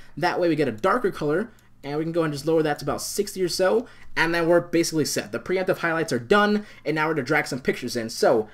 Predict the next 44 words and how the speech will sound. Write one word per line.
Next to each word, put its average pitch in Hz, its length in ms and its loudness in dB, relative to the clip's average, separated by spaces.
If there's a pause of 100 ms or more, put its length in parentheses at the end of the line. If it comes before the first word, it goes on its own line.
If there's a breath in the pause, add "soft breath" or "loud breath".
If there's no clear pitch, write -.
(140 loud breath)
like - 140 -6
I 160 40 -2
said, 165 200 0
I - 20 -10
did 240 80 -2
this 247 80 -8
for 254 140 2
a - 40 2
company 180 360 -2
that's, 170 160 -2
like, 185 80 -6
more 196 100 -2
of 151 60 -4
an - 180 -8
advertisement 147 640 -2
kind 143 140 -6
of, 135 40 -8
like, 127 140 -6 (100)
you 147 100 -4
know, 113 100 0
company 151 440 -4
banner 127 320 -2
design. 135 480 -2 (280 loud breath)
But 202 80 2
you 214 60 0
can 254 80 0
do 262 60 0
this 220 80 -4
for 233 120 -4
yourself 175 340 0
if 175 60 -4
you're 165 60 -2
doing, 160 120 2
like, 123 160 -2
gameplay 175 320 -2
videos. 165 340 2
Just 143 120 -8
take 196 120 -2
some 175 140 -4
pictures 151 340 -6
from 147 140 -6
your 110 100 -4
gameplay 175 320 -2
videos. 165 460 2